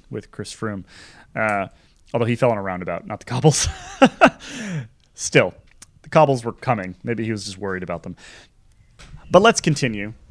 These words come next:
here. As you said, Ronan, we, we do a, a sort of brief stint in Belgium. Some Cat threes, some Cat fours. We don't need to talk too much about stage six. And then stage seven, Tomblain to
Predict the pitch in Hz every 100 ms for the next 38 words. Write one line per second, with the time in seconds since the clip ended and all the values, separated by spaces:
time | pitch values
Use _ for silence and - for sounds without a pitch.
0 | - - 113 104 113 - - - - -
1 | - - - - 139 135 127 - 120 117
2 | 117 120 113 113 113 110 110 131 117 120
3 | 110 - - - 117 104 123 120 - -
4 | 127 113 - - 113 110 110 - - 123
5 | 123 127 123 123 - - - - - -
6 | - - - - - - - - - -
7 | - - - - 101 - 104 - 107 104
8 | - - 110 98 110 107 104 120 110 107
9 | 98 117 - 123 117 - 113 - 127 120
10 | - 147 - - 139 143 135 165 156 -
11 | - 175 139 104 95 127 156 - - -
12 | - 135 131 131 131 131 127 - - 123
13 | 123 123